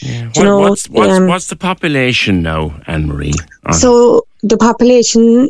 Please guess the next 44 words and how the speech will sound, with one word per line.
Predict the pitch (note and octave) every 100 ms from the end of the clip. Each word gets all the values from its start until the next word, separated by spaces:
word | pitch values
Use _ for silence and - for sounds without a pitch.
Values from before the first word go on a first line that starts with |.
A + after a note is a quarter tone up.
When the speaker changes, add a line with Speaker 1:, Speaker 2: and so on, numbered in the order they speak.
| -
Speaker 2:
is | B3+
going | - B3 B3+
down. | C4 B3+ G#3+
It's | G#3+ -
probably | A#3 G#3+ A3
around | G#3+ G#3+ G#3
a |
hundred | G#3+ G#3+ G#3
and | G#3+ G#3+
seventy-five, | - A3 G#3 G3+ A3 G#3
a | G3
hundred | G#3+ G3+
and | G#3
eighty | G#3+ G#3 A3
now. | A3 A#3+ D4 - - -
Speaker 1:
Right. | - F#2+ -
Speaker 2:
Um, | G#3 G3 G3 F#3+ F#3+ G3 -
now | G#3+
there | G#3+ G#3+
is, | G#3+ F#3+ F3+
there | A3 G3+
is | F#3 G3
a |
few | - A3+
extra | G#3 G3 - F#3+
in | F#3+
the |
national | G#3+ G#3 - G#3
school | - G3 F#3+ - - - - -
this | A3 -
year. | G3 F#3+ F#3+ -
Um, | F3+ F3+ F3+ F#3
I | - F3 E3 - _
couldn't | - F#3+ F#3
tell | F#3+ F#3
you | F#3
now | F#3+ F#3
how | E3+
many | F3+ F3+ F3
exactly, | F3+ E3+ G3 - F#3
but, | F3 F3 D#3+
Speaker 1:
Oh, | -
yeah. | - - - - -
Speaker 2:
um, | F#3+ F3+ F3+